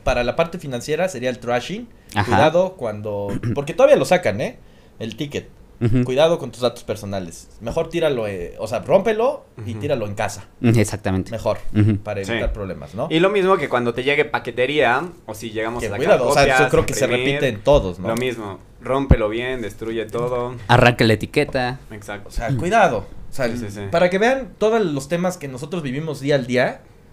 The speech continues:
Speaker 1: y que pueden afectar, precisamente, todo esto afecta nuestras finanzas. Todo.
Speaker 3: Ujú.
Speaker 1: Todo, todo, todo. Y hay que evitar cierto tipo de extorsión.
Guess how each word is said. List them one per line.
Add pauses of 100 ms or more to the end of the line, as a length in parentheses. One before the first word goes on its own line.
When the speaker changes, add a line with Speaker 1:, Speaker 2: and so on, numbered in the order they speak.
(300)
Speaker 1:
y
que
pueden
afectar,
precisamente,
todo
esto
afecta
nuestras
finanzas. (140)
Todo. (100)
Speaker 3:
Ujú. (140)
Speaker 1:
Todo,
todo,
todo.
Y
hay
que
evitar
cierto (240)
tipo
de (240)
extorsión.